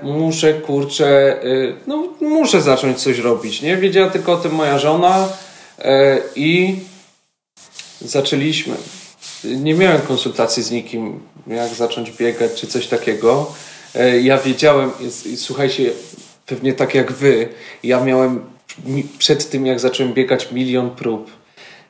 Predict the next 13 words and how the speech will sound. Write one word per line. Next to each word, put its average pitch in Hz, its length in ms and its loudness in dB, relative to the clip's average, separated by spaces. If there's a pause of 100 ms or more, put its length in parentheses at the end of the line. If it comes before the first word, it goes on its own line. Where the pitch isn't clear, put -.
Nie 135 200 4
wiem, 120 140 -2
mówię: 131 280 0
"Kurczę, 160 440 2
zacznę 139 400 2
biegać", 123 420 0
idę 131 360 -4
biegać, 123 520 -2 (140)
katuję 139 480 4
się, 147 180 4
katuję 139 520 4
i 127 40 -4
po-, 135 180 -6